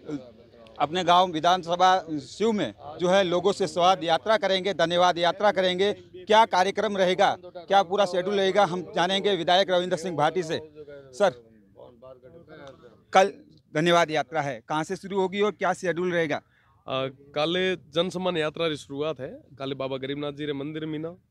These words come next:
Speaker 2: शुरुआत करहा, पूजा अर्चना करे, पूरे क्षेत्र री, अ, मंगल कामना मीना शुरू करहा और काले सेव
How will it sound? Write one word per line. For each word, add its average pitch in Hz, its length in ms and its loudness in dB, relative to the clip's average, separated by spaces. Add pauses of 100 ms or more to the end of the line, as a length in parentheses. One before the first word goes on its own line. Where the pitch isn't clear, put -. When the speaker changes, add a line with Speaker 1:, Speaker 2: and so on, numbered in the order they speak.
Speaker 2:
शुरुआत 143 380 -8
करहा, 151 280 -10 (380)
पूजा 135 220 -6
अर्चना 135 340 -8
करे, 135 200 -8 (800)
पूरे 139 160 -6
क्षेत्र 147 380 -6
री, 151 220 -8
अ, - 680 -16 (380)
मंगल 147 260 -2
कामना 147 400 -4
मीना 147 280 -8 (160)
शुरू 147 180 -12
करहा 135 260 -12 (320)
और 170 100 -12
काले 175 240 -4
सेव 208 380 -2